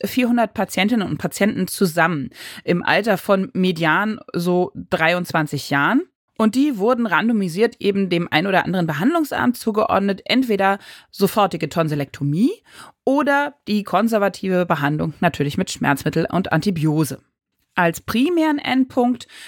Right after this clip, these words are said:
für diese Studie wurde natürlich gewählt die Zahl der Tage mit Halsentzündung in den folgenden zwei Jahren, also vierundzwanzig Monaten. Klar, ja, wie viel kam dann noch nach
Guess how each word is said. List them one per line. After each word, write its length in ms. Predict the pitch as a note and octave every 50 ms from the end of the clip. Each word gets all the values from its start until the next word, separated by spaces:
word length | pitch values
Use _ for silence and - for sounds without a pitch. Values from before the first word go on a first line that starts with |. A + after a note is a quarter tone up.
| - -
für 200 | - - A3+ A3
diese 220 | G#3 G#3+ G3+ G#3
Studie 360 | - - G#3+ G3+ G3+ F#3+ D#3+
wurde 240 | D#3+ F#3+ A#3 A#3 A3+
natürlich 360 | A#3 G3 G3 - G3 F#3 -
gewählt 440 | - F#3 D3+ D#3+ F3+ F#3+ F#3+ F#3 -
die 180 | F3+ F3 F3 -
Zahl 360 | - - - D#3 D#3+ F3+ F3
der 160 | D#3+ D#3 D3
Tage 600 | - - - D3 D3 D#3+ F#3+ G#3 G3+ G3+ G3+ G3 - - - - - - -
mit 260 | - E3+ E3 - -
Halsentzündung 680 | - D3+ G3+ - - - G3+ - - G#3 G3 G3 G3 F#3+
in 200 | - - G3 G#3
den 140 | G3+ F#3+ F#3+
folgenden 880 | - - - - G3 F3+ F3 G3 A3+ A3+ B3 A#3+ A#3+ A#3+ B3+ B3+ C4+ C4+
zwei 280 | - - - D#3+ D3
Jahren, 340 | D3 C#3+ C#3 C#3 F3 B3 F4 - -
also 180 | F#3+ D3+ D3+
vierundzwanzig 640 | C3+ - - D#3 D3+ C#3+ - D3+ C#3+ - C#3 C3 -
Monaten. 520 | D3 D3 D3+ E3 F3 F#3+ A3+ - B3 C4+ F4+ A4 - _ _ _ _ - - - _ _ -
Klar, 420 | - - D3 D3+ E3 A#3 D4+ C#4+
ja, 260 | D#3 D3+ D#3+ G3+ F3
wie 120 | D#3+ F#3 F#3
viel 260 | - - F3+ E3+ E3
kam 320 | E3 - - E3 G3 A#3
dann 140 | A#3 G3+ F#3+
noch 220 | F#3 F#3+ F#3+ - -
nach 360 | E3 D#3 D#3+ G3 C#4 D4+